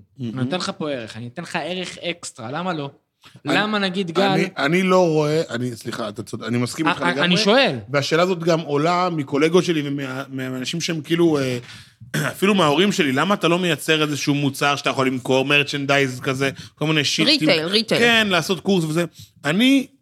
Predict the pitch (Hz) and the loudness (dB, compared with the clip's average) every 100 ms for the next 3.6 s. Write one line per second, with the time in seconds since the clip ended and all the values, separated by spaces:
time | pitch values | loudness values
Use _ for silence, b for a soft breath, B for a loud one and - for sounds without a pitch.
0 | _ _ - 196 202 208 190 156 156 185 | _ _ -2 0 2 4 4 4 6 6
1 | 180 156 131 143 135 123 123 - 123 110 | 6 2 0 0 2 2 -2 -2 -2 -2
2 | 101 98 - - 135 156 160 135 151 170 | -6 -6 -10 -8 -2 0 2 2 2 2
3 | - 160 151 156 160 | -2 -4 -4 -2 -2